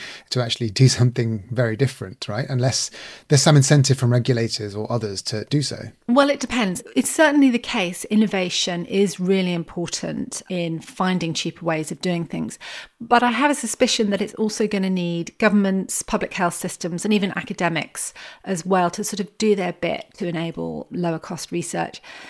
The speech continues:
Speaker 2: And that could involve things like creating registers of patients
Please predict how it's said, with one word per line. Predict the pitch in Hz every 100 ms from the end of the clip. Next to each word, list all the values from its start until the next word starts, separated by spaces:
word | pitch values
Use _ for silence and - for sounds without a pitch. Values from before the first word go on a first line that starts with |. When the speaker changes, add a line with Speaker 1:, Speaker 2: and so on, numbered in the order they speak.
| - -
Speaker 2:
And | 254 294
that | 311
could | - 262
involve | 233 226 214
things | - 208 196 180
like | 165 -
creating | - 190 180 190
registers | 180 175 170 - 160
of | 160
patients | - 262 - 247 233 233 -